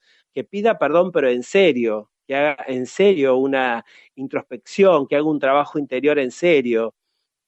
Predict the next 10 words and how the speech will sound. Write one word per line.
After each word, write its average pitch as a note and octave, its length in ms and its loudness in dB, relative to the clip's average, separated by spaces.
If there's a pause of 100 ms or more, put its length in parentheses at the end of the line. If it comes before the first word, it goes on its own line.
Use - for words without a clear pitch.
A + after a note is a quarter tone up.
(220)
y E3 100 -8
que E3 160 2
definitivamente E3 1080 0
cuando C#3 260 0
salga F#3+ 540 0
sea D#3 180 -4
una D3+ 180 -2
persona C#3+ 420 -4
de A#2+ 120 0
bien. G#2+ 380 -6